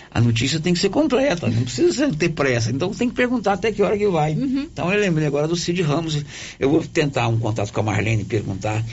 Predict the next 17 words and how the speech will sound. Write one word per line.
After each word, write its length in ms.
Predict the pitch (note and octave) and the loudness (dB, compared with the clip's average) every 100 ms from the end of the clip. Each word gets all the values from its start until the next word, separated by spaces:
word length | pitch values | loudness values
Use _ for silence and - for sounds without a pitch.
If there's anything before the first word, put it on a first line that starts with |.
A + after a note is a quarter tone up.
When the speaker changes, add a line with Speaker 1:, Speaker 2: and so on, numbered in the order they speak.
| - | -12
Speaker 1:
se 200 | - - | -8 -2
vai 140 | A2+ A2 | 0 2
ser 160 | - | 2
o 60 | A2 | 0
dia 140 | A#2 | 2
todo 320 | A2+ B2 C3+ C3 | 0 0 0 2
ou 80 | |
apenas 340 | B2 B2 A#2+ A#2+ | 0 0 0 0
um 100 | A#2+ | 0
período, 280 | A#2 A2+ C3+ | 0 0 0
e 60 | |
a 20 | |
gente 240 | B2+ C3 - | 0 -2 -2
tenta 180 | C3 A2+ | -2 2
responder 420 | A#2 A2+ A2+ A#2 | 2 2 0 2
ainda 220 | A2+ A#2+ | 2 0
hoje. 340 | C#2 - - | -2 -4 -8